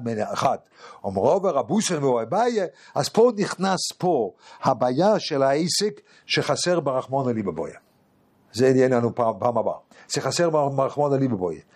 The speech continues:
אבל העולם, המוקם של דויק, זה, זה כמעט מפורש פה כל העסק.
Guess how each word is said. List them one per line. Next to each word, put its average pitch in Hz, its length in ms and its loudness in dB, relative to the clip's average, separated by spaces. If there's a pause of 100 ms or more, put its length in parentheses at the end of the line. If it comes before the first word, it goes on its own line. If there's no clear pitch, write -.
(300)
אבל 147 200 6
העולם, 202 260 6 (140)
המוקם 160 640 2
של 196 200 2
דויק, 214 300 0
זה, - 200 -4 (180)
זה 190 220 0
כמעט 214 500 -4 (180)
מפורש 202 580 0
פה 170 240 -2
כל 185 140 2
העסק. 170 440 0